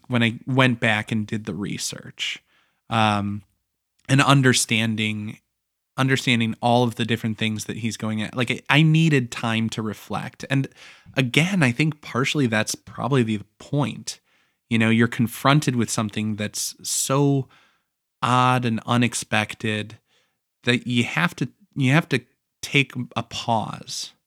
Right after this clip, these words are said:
right? I mean, that's probably a little bit of the value of it.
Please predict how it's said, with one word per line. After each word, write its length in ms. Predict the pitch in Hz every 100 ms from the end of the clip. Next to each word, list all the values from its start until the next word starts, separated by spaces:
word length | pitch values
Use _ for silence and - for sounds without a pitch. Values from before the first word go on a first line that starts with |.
| _ _ _
right? 420 | 113 110 135 156 180 _ _ _ _ _ _ _ _ -
I 40 |
mean, 160 | 120 117
that's 240 | 120 - _ _ _ _ _ _ _ _ _ _ _ _ _
probably 680 | - 120 117 131 135 135 135
a 80 | 120
little 280 | 107 117
bit 180 | 117 98
of 160 | 92 -
the 120 | 104
value 460 | 107 110 110 107 107
of 140 | 110
it. 220 | 110 117